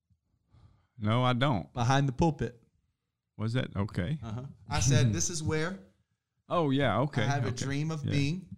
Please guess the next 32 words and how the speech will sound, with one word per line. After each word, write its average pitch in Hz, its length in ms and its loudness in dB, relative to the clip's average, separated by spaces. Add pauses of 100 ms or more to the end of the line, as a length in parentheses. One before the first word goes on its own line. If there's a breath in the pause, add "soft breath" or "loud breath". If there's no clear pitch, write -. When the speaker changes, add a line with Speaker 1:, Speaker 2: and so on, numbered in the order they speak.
Speaker 2:
You 131 120 -6
know, 131 100 2
I, 127 160 2
this 131 160 2
Speaker 1:
Right. - 60 0
Speaker 2:
is 123 140 -2
in, 123 240 -6
in 127 240 -8
from 120 300 -4
one 135 180 -2
pastor 143 420 0
to 131 180 -2
another. 123 440 -2 (640)
Speaker 1:
Right. 92 220 -8
Speaker 2:
You 123 80 -10
know, 117 280 -10 (280)
so 151 400 -4 (200)
give 196 240 -2
me, 185 380 -2 (1900)
I'm 170 140 2
gonna 180 120 0
give 165 200 -2
you 175 140 -4
something 139 400 -2
and 120 100 -4
see 151 160 -2
if 147 120 -6
you 151 120 -2
can 143 120 -6
think 127 200 -8
of 117 60 -8
something. 104 340 -10